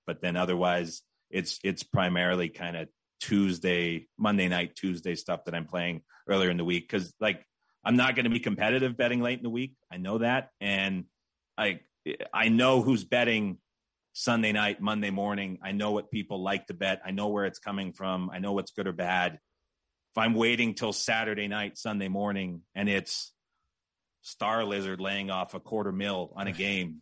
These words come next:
that I'm bet-, like, I don't have a chance at that. There's no way. And so it's like,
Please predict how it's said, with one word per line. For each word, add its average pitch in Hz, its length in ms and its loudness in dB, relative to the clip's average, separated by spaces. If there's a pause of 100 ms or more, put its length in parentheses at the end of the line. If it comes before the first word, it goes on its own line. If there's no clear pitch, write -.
that 98 80 0
I'm 95 220 0
bet-, 95 320 -2
like, 143 140 -4
I 143 100 0
don't 123 160 2
have 90 120 -8
a - 60 -20
chance - 320 -16
at - 100 -20
that. 139 300 2
There's 110 160 2
no 117 100 6
way. 87 240 0 (320)
And 113 140 0
so 135 140 4
it's 120 160 2
like, 117 280 2